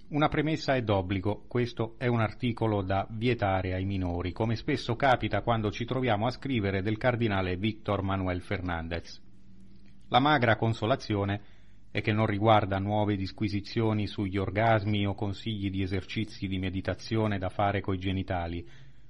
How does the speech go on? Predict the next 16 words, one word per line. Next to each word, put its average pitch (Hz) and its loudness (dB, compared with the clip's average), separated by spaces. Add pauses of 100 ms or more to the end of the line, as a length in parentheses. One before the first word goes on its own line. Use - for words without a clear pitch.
Lo 123 0
scorso 147 0
gennaio, 101 0 (300)
ritrovandosi 110 2
pubblicati 113 2
gli 92 -2
stralci 110 2
più 104 0
hot 135 0
dell'ormai 90 0
celebre 98 0 (300)
La 92 0
Pasión 107 2
Mística 107 2
e 92 -2
Spiritualidad 98 2